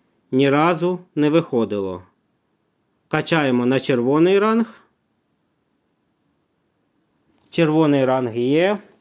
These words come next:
І дивимося, що склад стає сто десять, як і був.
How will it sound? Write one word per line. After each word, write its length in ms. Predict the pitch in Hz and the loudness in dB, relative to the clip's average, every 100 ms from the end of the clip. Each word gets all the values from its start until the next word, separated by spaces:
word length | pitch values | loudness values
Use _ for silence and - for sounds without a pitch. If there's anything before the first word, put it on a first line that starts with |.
| _ _ _ _ _ _ _ _ _ _ _ _ _ _ _ _ _ _ _ _ _ _ _ _ _ _ _ _ _ _ _ _ _ _ _ _ _ _ _ _ _ - | _ _ _ _ _ _ _ _ _ _ _ _ _ _ _ _ _ _ _ _ _ _ _ _ _ _ _ _ _ _ _ _ _ _ _ _ _ _ _ _ _ -2
І 160 | 147 | 0
дивимося, 540 | 147 147 131 110 113 101 | 2 2 2 -2 -6 -8
що 380 | - 113 107 - _ _ _ _ _ _ _ _ _ _ _ | -4 -4 -6 -12 _ _ _ _ _ _ _ _ _ _ _
склад 520 | - - 151 175 226 - | -20 -8 -2 0 0 -4
стає 500 | - 143 135 160 180 | -6 -2 0 0 -2
сто 260 | - 185 | -2 -2
десять, 540 | 131 110 98 - 92 120 | 0 -2 -4 -10 -10 -4
як 280 | 147 151 | -2 -2
і 60 | 160 | -4
був. 360 | 120 98 85 | -2 -4 -6